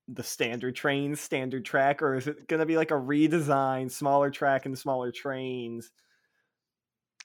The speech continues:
This is just weird. I'm sorry. I cannot get over just how weird this ride is gonna be.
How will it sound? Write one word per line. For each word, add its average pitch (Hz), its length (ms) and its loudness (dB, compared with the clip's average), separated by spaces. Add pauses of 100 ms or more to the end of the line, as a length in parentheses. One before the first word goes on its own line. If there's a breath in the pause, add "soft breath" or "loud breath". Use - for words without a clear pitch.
(680)
This 202 160 0
is 415 100 2
just 208 220 -2
weird. 127 800 -2
I'm 175 160 2
sorry. 170 480 2
I 113 60 0
cannot 180 400 0
get 156 140 4
over 147 340 4
just 139 240 -8
how 180 240 0
weird 147 640 4
this 139 180 -2
ride 139 380 2
is 165 100 -4
gonna 190 260 0
be. 208 340 -2